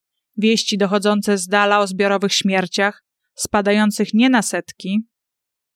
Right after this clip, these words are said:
lecz na tysiące ludzi po etapach sybirskich, od chłodu, nędzy, ścisku, zarazy. Widziałam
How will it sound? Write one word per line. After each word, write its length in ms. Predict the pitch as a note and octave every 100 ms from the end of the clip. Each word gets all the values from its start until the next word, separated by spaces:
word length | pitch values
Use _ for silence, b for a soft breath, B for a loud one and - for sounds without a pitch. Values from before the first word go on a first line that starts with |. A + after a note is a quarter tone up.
| _
lecz 260 | G3+ G#3 -
na 140 | A3
tysiące 520 | A#3 G#3 B3 A#3+ A#3+
ludzi 360 | A3 F#3+ F3+ G#3
po 180 | - G3+
etapach 440 | G3+ G3+ G3 F#3
sybirskich, 800 | - F3+ F3 F3 - - F3 - -
od 160 | G#3
chłodu, 460 | - A3 A3+ G#3 A3
nędzy, 400 | G3 F#3+ F#3 F#3+
ścisku, 480 | - F3+ - - F3
zarazy. 480 | E3 E3 D#3+ E3+ F3 _ _ _ _ _ _ _ G#3
Widziałam 440 | G3+ B3 B3